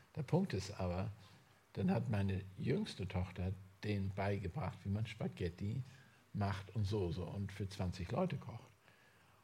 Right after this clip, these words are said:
Und da dachte ich auch, ich wünschte, dass die Eltern das jetzt sehen und sehen, was sie verpasst haben. Denn Schule ist nicht alles. Die Kinder zur Schule schicken oder große, äh, Ausbildung machen zu lassen, wenn die nicht,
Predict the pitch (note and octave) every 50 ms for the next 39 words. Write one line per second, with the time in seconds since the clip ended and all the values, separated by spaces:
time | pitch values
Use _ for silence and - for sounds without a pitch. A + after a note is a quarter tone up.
0 | _ - G2+ G2+ G2 G2 F#2+ - F#2+ G2 G2 G2 F#2 - - - - - - -
1 | - - - - - - - - - - G2+ G#2+ A2 A#2+ A#2 - - E3 D#3 -
2 | - - - - - - F#2+ F#2 - - - - - - - - - - F2+ F2+
3 | E2+ G2+ G2+ G#2+ A2+ A#2 A2 - - G#2 G2 F#2+ - - - - A#2+ G#2 E2+ E2
4 | E2+ G2+ E3+ C#3+ C3 - - - - - - - - - - _ - A2+ G2+ -
5 | - - - - F#2 F#2+ A2 A2 G#2+ G2+ G2 - A2 G#2 - - B2 A2 - -
6 | C3+ C3 - - - F#3+ F3 - - - - C3 B2+ G2+ - - - - - -
7 | - - - - - - - - - - - - - - - - - - - -
8 | G2+ G2 F#2+ F#2+ - - - - - - B2 A#2+ C3 E3+ F#3 E3+ - - F3+ D#3+
9 | - - D3+ D#3 D3 A#2 G2 - - - - - - A#2 A2+ A2 G2+ - - G2
10 | - - C3+ C#3 D#3+ C#3+ - - C#3+ - C#3+ C3 - - G2+ G2 F#2+ F#2 F#2+ G2
11 | G#2+ A2+ - - - - - - - - - - - - - A2 A#2 - - E3
12 | E3 E3+ D#3+ D#3+ D3+ C#3+ C#3+ C#3 B2+ - C3 B2+ A#2 - A2+ G#2 G2+ G2 G2 G2
13 | G2 G2+ G#2+ -